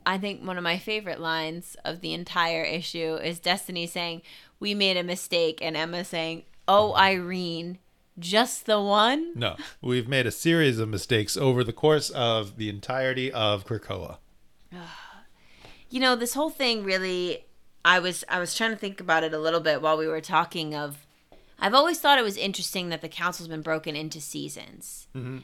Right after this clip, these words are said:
Speaker 1: And when you look at the seasons and you look at the fact that autumn is called autumn and not called fall, and we're very specifically brought up the idea that the word fall has multiple meanings within the English language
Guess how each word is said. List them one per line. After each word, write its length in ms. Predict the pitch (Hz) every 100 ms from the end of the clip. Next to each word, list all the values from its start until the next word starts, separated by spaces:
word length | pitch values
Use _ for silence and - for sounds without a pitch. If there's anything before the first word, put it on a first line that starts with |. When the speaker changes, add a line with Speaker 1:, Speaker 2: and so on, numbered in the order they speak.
| -
Speaker 1:
And 160 | 190 208
when 120 | 214
you 80 | 202
look 240 | 202 254
at 80 | 311
the 80 | 277
seasons 520 | - 208 190 175 160
and 200 | - 175
you 100 | 175
look 280 | 175 196 196
at 320 | 170 170 - - _ _ _
the 80 | -
fact 320 | - 214 220
that 160 | 208 - -
autumn 380 | 185 190 175
is 140 | 160 -
called 260 | - 151 -
autumn 380 | 165 175 208 233
and 120 | 165
not 240 | 160 165 -
called 300 | 180 160 160
fall, 560 | - 156 151 156 180
and 160 | - 180
we're 120 | 180
very 560 | 170 180 180 185 185 196 - _
specifically 720 | - 185 - 202 196 190 185
brought 340 | 170 165 160 -
up 300 | 160 156 -
the 140 | 165
idea 360 | 156 156 165 156
that 220 | 156 147
the 80 | 160
word 300 | 160 160 160
fall 480 | - 160 151 156 170
has 260 | 165 151
multiple 500 | 147 151 151 151 156
meanings 680 | 151 151 156 160 170 190 196
within 640 | 190 165 147 151 151 139
the 100 | 147
English 480 | 156 147 151 151 -
language 720 | 151 147 147 165 202 233 -